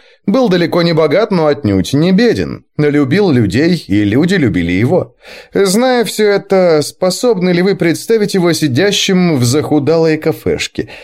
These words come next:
И чтобы он, к тому же, подписывал договор с человеком, которого едва знает? Ага, этого вы никак не ожидали. Однако любовь женщины может творить странные вещи с мужчиной, даже с таким бесцветным, как Питер Пинтер.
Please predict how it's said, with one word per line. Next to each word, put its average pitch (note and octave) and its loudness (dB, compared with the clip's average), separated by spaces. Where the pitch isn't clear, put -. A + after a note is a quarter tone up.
И C3 0
чтобы C#3+ 0
он, D3+ 2
к A2 -6
тому C#3 2
же, C3 2
подписывал B2 0
договор G#2 2
с - -8
человеком, G2 0
которого D#3+ -2
едва F3 0
знает? G#3+ -2
Ага, F#2+ -2
этого A#3+ 0
вы A#3 2
никак C#3+ 0
не A#2+ 2
ожидали. F#2 -2
Однако B3 0
любовь A3 2
женщины G3 0
может E3+ -2
творить D#3 0
странные G3+ -2
вещи F#3+ 0
с F3+ -4
мужчиной, C#3+ 0
даже B2+ 0
с - -4
таким C#3 0
бесцветным, E3+ -2
как D3 -6
Питер C#3+ -2
Пинтер. F3 -4